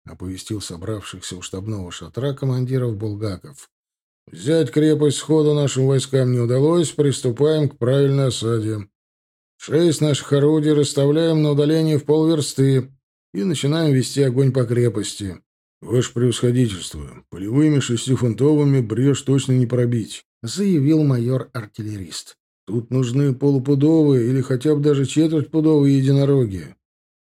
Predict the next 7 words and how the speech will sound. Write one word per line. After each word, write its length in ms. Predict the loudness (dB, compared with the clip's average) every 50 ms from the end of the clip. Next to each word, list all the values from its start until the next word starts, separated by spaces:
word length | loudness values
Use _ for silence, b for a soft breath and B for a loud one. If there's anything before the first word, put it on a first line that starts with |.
| _ _ -12
«Да 140 | -10 -10
знаю 560 | -10 -8 -8 -6 -4 -2 0 0 2 2 2 2
я», 400 | 2 0 0 -2 -4 -8 -12 -18 _ _ _ _
Булгаков 600 | -16 -14 -12 -12 -12 -10 -12 -12 -12 -12 -14 -16
сморщился 600 | -14 -12 -12 -10 -10 -12 -12 -12 -14 -12 -12 -14
в 60 | -12 -12
досаде, 580 | -12 -12 -10 -10 -10 -10 -10 -10 -12 -16 -18